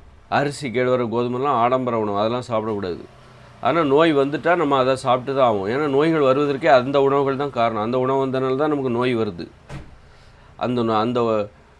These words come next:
ஆ, அதனால நோய் குணமாகிற வரைக்கும் நீங்க அதை சாப்பிட்டு தான் ஆகணும்.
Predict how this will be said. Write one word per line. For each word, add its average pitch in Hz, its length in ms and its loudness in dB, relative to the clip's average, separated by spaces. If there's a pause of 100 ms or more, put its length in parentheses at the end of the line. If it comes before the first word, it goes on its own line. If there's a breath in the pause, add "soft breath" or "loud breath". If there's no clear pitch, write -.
(120)
ஆ, 110 420 4
அதனால 123 460 0
நோய் 135 280 2
குணமாகிற 143 540 0
வரைக்கும் 127 300 -2
நீங்க 151 200 -2
அதை 113 120 -4
சாப்பிட்டு 113 460 -4
தான் 104 120 -4
ஆகணும். 80 160 -12